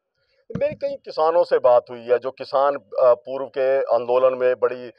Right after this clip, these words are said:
अ, उससे शिद्दत के साथ जिन्होंने भागीदारी की थी, चाहे टोल पे धरने की बात हो, लेकिन अब जब वो देख रहे हैं कि किसान जो संगठन है, वो अलग-अलग दिशाओं में चल रहे हैं,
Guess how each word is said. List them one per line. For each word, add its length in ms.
अ, 140
उससे 420
शिद्दत 340
के 60
साथ 220
जिन्होंने 300
भागीदारी 540
की 160
थी, 200
चाहे 200
टोल 260
पे 140
धरने 320
की 160
बात 260
हो, 120
लेकिन 180
अब 200
जब 120
वो 120
देख 240
रहे 140
हैं 100
कि 100
किसान 540
जो 220
संगठन 440
है, 60
वो 100
अलग-अलग 640
दिशाओं 520
में 100
चल 160
रहे 220
हैं, 80